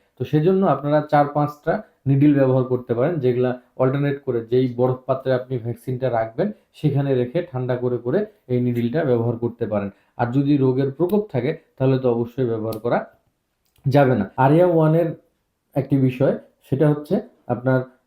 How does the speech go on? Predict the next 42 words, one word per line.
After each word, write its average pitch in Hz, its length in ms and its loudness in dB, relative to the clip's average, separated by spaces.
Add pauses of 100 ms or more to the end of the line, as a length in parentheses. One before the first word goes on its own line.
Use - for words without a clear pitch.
(400)
এই, 120 240 2
এই 151 160 4
টিকাটা 151 500 0 (260)
যখন 131 320 0
রোগের 143 320 2
প্রকোপ 143 320 -2
বেড়ে 131 220 0
যাবে, 113 280 -2 (320)
দশ 127 220 2 (120)
থেকে 147 220 0
বিশ 127 300 0
দিনের 135 280 0
ব্যবধানে 117 560 -2 (280)
দুইবার 147 420 4 (440)
ব্যবহার 120 360 2
করে, 113 220 -4
অর্থাৎ 123 300 -4
আপনি 127 220 -4
আজকে 123 280 -4
দিলেন, 160 280 0
দশ 127 200 2
দিন 131 200 -2
পর 151 160 0
অথবা 123 220 -2
বিশ 120 240 -2
দিন 127 160 -6
পর 123 140 -10
আবার 120 360 -2
দিয়ে, 139 280 -2 (240)
এরপরে 139 340 0 (120)
তিন 196 160 4
মাস 190 200 2
পর 131 220 -2
পর 180 280 0 (300)
দিতে 131 200 2
বলা 123 220 2
হয়েছে 120 320 -2
যেসব 123 320 -2
এলাকায় 117 420 -6
প্রকোপ 127 280 -4
বৃদ্ধি 113 320 -8
পায়, 160 180 -2